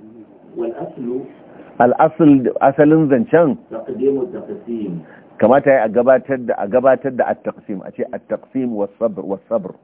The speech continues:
Speaker 1: لأنه قبل الصبر ضرورة.
Speaker 2: Domin shi at-taqsim kafin as-sabr din ne daruratan. Eh, sai ka iyakance sannan zaka zo ka gwada ka gani wanne ya dace wanne ne bai dace ba. Eh,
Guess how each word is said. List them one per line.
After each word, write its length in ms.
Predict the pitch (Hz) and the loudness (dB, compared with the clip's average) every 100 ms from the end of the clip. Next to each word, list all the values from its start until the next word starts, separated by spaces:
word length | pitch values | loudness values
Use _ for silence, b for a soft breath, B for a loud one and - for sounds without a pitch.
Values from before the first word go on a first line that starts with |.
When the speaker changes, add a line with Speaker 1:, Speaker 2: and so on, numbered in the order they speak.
| - | -20
Speaker 1:
لأنه 400 | 104 113 123 107 101 98 | -20 -18 -18 -18 -18 -18
قبل 180 | 117 117 113 | -16 -16 -16
الصبر 420 | 98 110 101 101 90 _ | -18 -18 -18 -18 -20 _
ضرورة. 540 | 92 90 - 208 - - | -16 -10 -8 -8 -8 -6
Speaker 2:
Domin 320 | 104 113 135 - | -2 0 -2 0
shi 240 | 151 151 | 2 4
at-taqsim 720 | 120 - 113 - 147 160 135 95 | 2 0 -8 -6 -2 0 -2 -4
kafin 400 | 110 101 - 139 | -2 -2 -2 -4
as-sabr 480 | 123 - 120 107 101 | -6 -4 -4 -2 -6
din 160 | 107 98 | -10 -10
ne 120 | 95 | -8
daruratan. 560 | 90 92 123 101 - 78 _ _ - - - - | -8 -8 -8 -8 -12 -20 _ _ -20 -20 -20 -10
Eh, 160 | 92 95 | -6 -4
sai 100 | 127 | -2
ka 140 | 135 143 131 | 2 2 4
iyakance 800 | 151 151 151 135 110 110 107 104 | 4 4 2 -4 -4 -4 -6 -6
sannan 240 | 123 113 | -6 -4
zaka 220 | 113 117 | -4 -4
zo 120 | 104 107 | -6 -6
ka 80 | - | -8
gwada 300 | 87 117 107 | -2 -2 -2
ka 120 | 95 87 | -6 -8
gani 320 | 92 90 87 _ - | -10 -10 -12 _ -18
wanne 240 | - 101 123 | -8 -2 -2
ya 0 | |
dace 240 | 113 113 113 | 0 -2 -4
wanne 240 | 95 95 | -8 -6
ne 140 | 104 95 | -6 -8
bai 160 | 87 | -8
dace 320 | 85 92 - 85 | -8 -8 -8 -14
ba. 160 | 80 - 113 _ _ _ - | -14 -16 -20 _ _ _ -8
Eh, 320 | 92 90 85 | -6 -6 -10